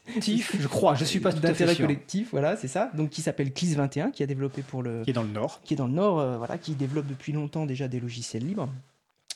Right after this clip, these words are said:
Speaker 2: Et, euh, donc, euh, pour l'instant, une seule instance est installée, euh, sur, euh, sur, euh, le serveur de,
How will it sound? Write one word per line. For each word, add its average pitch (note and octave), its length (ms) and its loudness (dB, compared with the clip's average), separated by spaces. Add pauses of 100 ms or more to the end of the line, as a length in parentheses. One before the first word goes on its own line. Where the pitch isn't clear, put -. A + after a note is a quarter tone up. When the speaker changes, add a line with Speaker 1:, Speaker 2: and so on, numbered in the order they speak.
(140)
Speaker 2:
Et, C#3+ 160 2
euh, C3 100 2
donc, C3+ 260 -2
euh, A#2+ 40 0
pour D3+ 200 -2
l'instant, D#3 340 0
une D#3 100 4
seule D#3 200 2
instance D3+ 360 -2
est C3 120 -4
installée, B2+ 440 -2
euh, A2 120 -4
sur, B2+ 380 -6
euh, A#2+ 120 -6
sur, A#2+ 300 -8
euh, - 120 -6
le B2 60 -14
serveur B2 380 -6
de, A2+ 180 -10